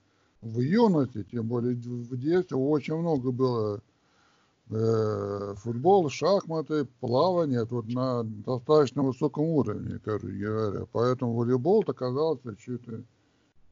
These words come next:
неожиданно, просто говоря. Поэтому пришел человек в школу, взял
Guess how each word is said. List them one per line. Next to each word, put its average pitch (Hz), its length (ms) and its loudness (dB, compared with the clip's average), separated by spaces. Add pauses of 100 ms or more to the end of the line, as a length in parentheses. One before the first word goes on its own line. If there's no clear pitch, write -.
неожиданно, 127 840 2
просто - 480 -12
говоря. 113 520 -6
Поэтому 151 1000 -6 (100)
пришел 196 360 0
человек 151 280 -6
в - 40 -12
школу, 156 480 -8 (400)
взял 156 440 0